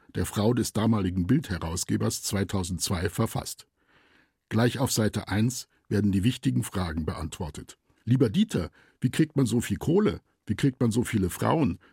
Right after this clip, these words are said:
Wie kriegt man so viele Autos?“ Der liebe Dieter antwortet: „Talent, arbeiten, arbeiten, arbeiten, arbeiten. Dann kommt irgendwann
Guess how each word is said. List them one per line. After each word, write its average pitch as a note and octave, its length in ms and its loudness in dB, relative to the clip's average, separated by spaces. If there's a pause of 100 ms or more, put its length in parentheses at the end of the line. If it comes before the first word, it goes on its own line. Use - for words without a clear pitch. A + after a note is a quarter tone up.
Wie G#2 80 -2
kriegt B2+ 260 2
man A2+ 120 2
so G#2 100 -2
viele F2 300 -2
Autos?“ G#2 560 -2 (480)
Der G#2 100 0
liebe G2+ 240 2
Dieter B2+ 360 -2
antwortet: B2 640 -2 (260)
„Talent, B2+ 500 2 (440)
arbeiten, A#2+ 640 0 (140)
arbeiten, G#2+ 580 0 (140)
arbeiten, A2 560 0 (100)
arbeiten. B2 640 0 (340)
Dann G#2+ 200 2
kommt G2 260 0
irgendwann A2+ 500 2